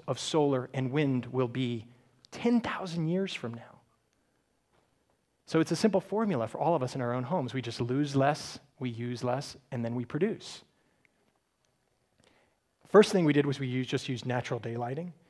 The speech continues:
Uh, make sure all the blinds are open. In the shower, we converted our one,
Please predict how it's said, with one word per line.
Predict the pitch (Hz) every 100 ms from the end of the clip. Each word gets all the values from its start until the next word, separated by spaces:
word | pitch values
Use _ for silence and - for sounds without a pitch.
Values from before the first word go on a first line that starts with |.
| _ _ _ _ _ -
Uh, | 143 120
make | 135
sure | - 139
all | 135
the | 135
blinds | 127 131 147 139
are | 143
open. | 143 180 175 160 - _ _ _ _
In | 151
the | 143
shower, | - 170 160 185
we | 180
converted | 151 151 139 156 147
our | 135 135 131 147
one, | 139 156 147